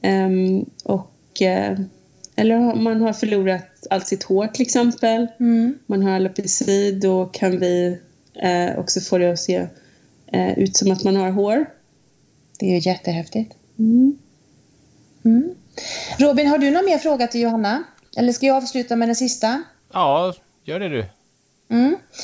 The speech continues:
Speaker 2: Då är det faktiskt din man Nelson som var inne här förut. Han hade en fråga.
Speaker 1: Ja.
Speaker 2: Ehm,
Speaker 1: <laughs> Oj, oj, oj.
Speaker 2: ja, och det, med tanke på att det är han som också har in-, finansierat, eh, och, och
Speaker 1: Starten här.
Speaker 2: varit med dig från början,
Speaker 1: Mm.
Speaker 2: så undrar han egentligen,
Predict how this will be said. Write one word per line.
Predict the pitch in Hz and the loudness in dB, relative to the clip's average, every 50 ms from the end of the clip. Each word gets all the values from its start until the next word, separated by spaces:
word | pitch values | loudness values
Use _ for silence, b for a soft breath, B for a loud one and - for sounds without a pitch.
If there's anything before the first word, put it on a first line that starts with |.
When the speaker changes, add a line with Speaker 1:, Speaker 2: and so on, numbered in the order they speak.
| B B B - | B B B 0
Speaker 2:
Då | 285 | 0
är | 330 | 0
det | 403 381 | 2 0
faktiskt | 381 339 277 277 269 247 | -2 -2 0 -2 0 2
din | 269 262 254 | 4 4 4
man | 247 233 233 240 254 | 4 2 0 0 2
Nelson | 247 208 185 185 - - 320 330 | 2 0 0 -2 -4 -6 -6 -4
som | - 330 | -2 -2
var | 330 330 | -2 0
inne | 330 294 262 | 0 2 2
här | 240 233 220 | 2 2 0
förut. | 220 220 220 208 202 - | -2 -2 -4 -4 -4 -2
Han | 220 233 269 285 294 311 302 | -2 0 0 0 0 0 -2
hade | 302 277 285 285 247 247 | -2 0 0 2 2 2
en | 226 220 | 2 2
fråga. | - 240 220 190 185 185 226 330 349 - | 0 0 0 2 0 0 0 -2 -4 -2
Speaker 1:
Ja. | - 185 190 196 226 339 381 B B B B B - | -2 0 0 0 0 -2 -2 B B B B B -4
Speaker 2:
Ehm, | - 220 247 247 247 240 240 247 233 240 233 | -2 0 2 2 2 2 2 0 0 0 -2
Speaker 1:
<laughs> | 226 | -2
Oj, | 226 226 214 202 | -2 -2 -2 -2
oj, | 190 185 180 | -2 -2 0
oj. | 180 196 | 0 2
Speaker 2:
ja, | 240 233 240 277 311 | 2 2 2 0 0
och | - - 254 | -2 -2 -2
det, | 240 247 240 240 | 0 -2 -2 0
med | 233 240 240 | -2 -2 -2
tanke | 269 262 226 233 220 | -2 -2 -2 -4 -4
på | 269 | -4
att | 285 277 | -2 -2
det | 311 | -2
är | 302 | -2
han | 285 269 233 220 | 0 -2 -2 -2
som | 220 233 233 | -2 -2 -2
också | 220 220 - - 208 | -2 -2 -2 -2 -2
har | 202 196 196 - - | -2 -2 -4 -12 -8
in-, | - 214 214 202 202 | -4 -2 -2 -2 -4
finansierat, | 202 - 226 208 202 196 196 196 - 208 190 175 175 202 220 220 - - - | -2 0 0 2 2 0 -2 -2 -4 -2 0 2 2 2 0 0 -4 -6 -2
eh, | 220 220 214 | -2 0 0
och, | 226 208 202 202 208 - - 220 214 202 196 190 | 0 0 -2 -2 -2 -2 -2 -2 0 0 0 0
och | 185 | 0
Speaker 1:
Starten | 190 190 202 202 196 196 - - 196 196 247 | 0 0 0 0 -2 -4 -2 -2 -2 0 0
här. | 226 - - 214 - | -2 -2 -6 -8 -6
Speaker 2:
varit | - 233 233 220 226 | -2 -2 -2 -2 0
med | 226 220 202 214 247 285 294 285 254 233 | -2 0 0 0 0 0 0 0 0 0
dig | 233 208 202 196 196 - - - - - | 0 0 0 -2 -4 -6 -8 -8 -8 -6
från | - 226 214 214 | -2 -2 0 0
början, | 220 226 226 208 196 214 269 339 370 - - 226 | 0 0 0 0 -2 -2 -2 -2 -4 -6 -8 -8
Speaker 1:
Mm. | 202 208 208 220 | -6 -4 -4 -2
Speaker 2:
så | 254 277 285 330 | 0 2 2 2
undrar | 359 302 262 262 | 2 2 2 0
han | 240 262 247 240 240 | 0 0 0 0 0
egentligen, | 233 226 226 - 214 202 - | 0 0 0 -2 -2 -2 -4